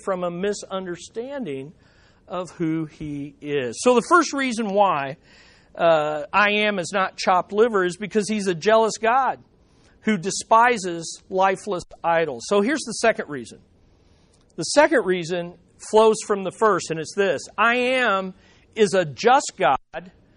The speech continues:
who defends his sovereignty.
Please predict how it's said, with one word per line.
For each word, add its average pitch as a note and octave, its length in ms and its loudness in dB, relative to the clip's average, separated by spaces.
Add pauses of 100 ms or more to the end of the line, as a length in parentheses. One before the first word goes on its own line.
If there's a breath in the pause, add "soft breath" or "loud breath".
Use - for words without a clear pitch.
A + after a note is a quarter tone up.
(160 soft breath)
who A3+ 160 2
defends F3+ 960 0 (140)
his A3+ 160 -4 (280)
sovereignty. D3+ 560 -6